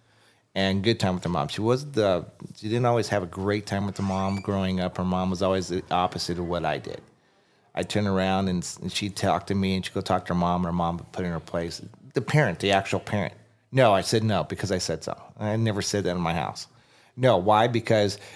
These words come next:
the dog will do it. And if the dog will do it, then the bird will do it. We don't even have a bird yet. So I'm gonna have to kill the bird and the dog." And she finally laughs. She's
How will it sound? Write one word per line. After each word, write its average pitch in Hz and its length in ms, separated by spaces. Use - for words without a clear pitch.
the 120 80
dog 120 340
will 120 80
do 101 200
it. 90 80
And 98 80
if 87 80
the 101 80
dog 110 280
will 110 80
do 104 200
it, 98 140
then 98 140
the 98 80
bird 107 340
will 98 100
do 95 100
it. 90 80
We 107 120
don't 113 120
even 107 160
have 104 240
a 95 60
bird 98 280
yet. 85 160
So 95 60
I'm 101 60
gonna 110 80
have 110 80
to 110 100
kill 117 220
the 107 60
bird 110 280
and 120 220
the 117 60
dog." 101 340
And 98 100
she 95 80
finally 104 300
laughs. 95 300
She's 101 100